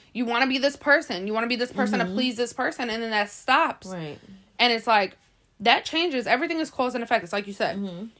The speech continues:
Speaker 1: For certain females that don't have help, that don't have the assistance, if you are carrying more of the load, that's not attractive.
Speaker 2: Right.
Speaker 1: It's not attractive if I've been home all day and you didn't have anything to do and nothing got done.
Speaker 2: Mm-hmm.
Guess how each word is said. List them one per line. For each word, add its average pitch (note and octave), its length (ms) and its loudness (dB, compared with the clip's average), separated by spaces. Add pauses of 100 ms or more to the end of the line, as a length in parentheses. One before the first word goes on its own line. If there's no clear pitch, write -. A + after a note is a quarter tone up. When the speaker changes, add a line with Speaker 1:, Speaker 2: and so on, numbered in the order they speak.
(120)
Speaker 1:
For B3+ 160 -2
certain D4 300 0
females B3+ 400 0
that G#3 200 0
don't G3+ 260 -4
have A#3+ 260 0
help, A#3+ 240 -4
that E3+ 120 -2
don't F3+ 200 -2
have A3 200 -2
the A3 80 -2
assistance, A#3 600 -6
if G3 120 -8
you G#3 160 0
are G#3 160 4
carrying A#3+ 360 -4
more A#3 160 0
of A3 80 -8
the A#3 80 -4
load, A#3+ 340 -2 (420)
that's D4 240 4
not D#4+ 200 4
attractive. D4 800 -2
Speaker 2:
Right. C#3+ 300 -8 (300)
Speaker 1:
It's A#3+ 140 -2
not C#4 180 4
attractive D4+ 440 -2
if A#3 100 -8
I've A#3 140 4
been A3 120 0
home A#3 280 -2
all A3 120 0
day G#3+ 240 0
and G#3 160 -4
you A#3 680 -4
didn't G#3 240 -2
have A3+ 160 -2
anything G#3+ 280 -6
to F#3+ 60 -10
do A#3 220 -2
and G3+ 240 -2
nothing A3+ 360 -2
got G#3+ 280 0
done. G#3+ 320 -4
Speaker 2:
Mm-hmm. F3 460 -8